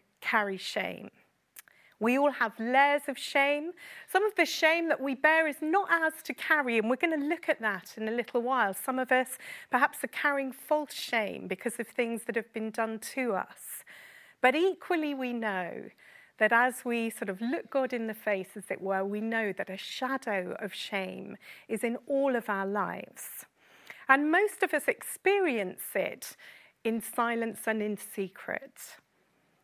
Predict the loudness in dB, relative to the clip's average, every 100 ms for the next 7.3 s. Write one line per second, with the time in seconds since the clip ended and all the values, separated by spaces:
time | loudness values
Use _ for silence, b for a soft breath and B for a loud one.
0 | _ _ -2 -2 -4 -4 -2 -2 -2 -6
1 | -8 -12 -18 -20 _ _ _ -4 -4 -2
2 | -4 -4 -4 -4 -4 -6 -10 -4 -2 -2
3 | 0 -2 0 -2 -6 -12 _ B B B
4 | 2 4 4 2 -2 4 6 6 2 -8
5 | -14 -14 -6 6 6 6 2 -2 0 2
6 | 2 2 2 0 2 2 2 2 2 0
7 | -8 -12